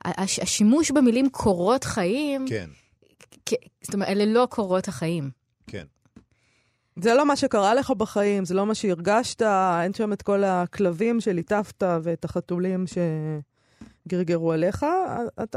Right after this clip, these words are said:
Speaker 3: אנחנו פה מגיש-, מנסים, אה, למצוא עבודה.
Speaker 1: כן,
Speaker 3: ואנחנו
Speaker 1: ו-
Speaker 3: כותבים באיפה עבדנו,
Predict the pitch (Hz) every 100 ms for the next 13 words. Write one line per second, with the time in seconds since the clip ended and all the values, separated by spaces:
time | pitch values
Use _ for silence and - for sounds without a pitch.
0 | 233 262 247 277 285 277 277 262 - 247
1 | 247 240 294 294 285 269 247 233 220 220
2 | 220 240 214 175 160 180 _ - 240 185
3 | 190 202 233 339 330 240 247 254 202 180
4 | 175 175 175 175